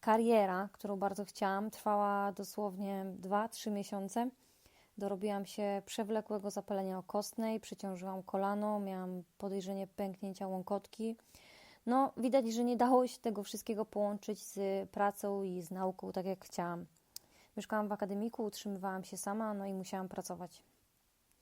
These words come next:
Pamiętam, jak lekarz ortopeda powiedział mi: „Agnieszko,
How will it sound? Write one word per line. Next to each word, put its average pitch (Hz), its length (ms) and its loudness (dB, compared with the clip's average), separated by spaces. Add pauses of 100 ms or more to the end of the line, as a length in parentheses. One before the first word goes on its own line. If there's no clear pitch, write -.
(520)
Pamiętam, 220 360 2
jak 208 160 0
lekarz 220 320 0
ortopeda 214 420 0
powiedział 208 400 -2
mi: 208 160 -2 (800)
„Agnieszko, 214 640 2